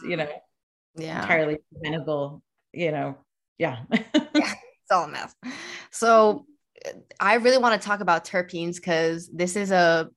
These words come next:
Speaker 2: topic that I'm really interested in.
Speaker 1: Hmm.
Speaker 2: So, <sighs> I don't even know where to start. So,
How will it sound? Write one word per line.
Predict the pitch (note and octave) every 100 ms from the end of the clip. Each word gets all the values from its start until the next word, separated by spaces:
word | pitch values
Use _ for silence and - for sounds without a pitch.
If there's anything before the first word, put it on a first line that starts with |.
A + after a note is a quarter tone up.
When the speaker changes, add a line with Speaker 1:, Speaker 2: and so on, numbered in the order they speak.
| _ _
Speaker 2:
topic | - F3 F3 F3+
that | E3+
I'm | D#3+ E3
really | F3 F3
interested | F3 E3+ - F3+ - F3+
in. | F3+ F#3+ A3 _ _ _ _ _ _ F3
Speaker 1:
Hmm. | F3
Speaker 2:
So, | D#3+ F3+ F3+ - - _ _ _
<sighs> | _ _ _ -
I | G3+ G3 - G#3+ G#3+ _ _ _ _ _ _ - G3
don't | G#3
even | F#3+
know | F3+
where | E3+
to | E3
start. | F3+ F3+
So, | G3 F3+ -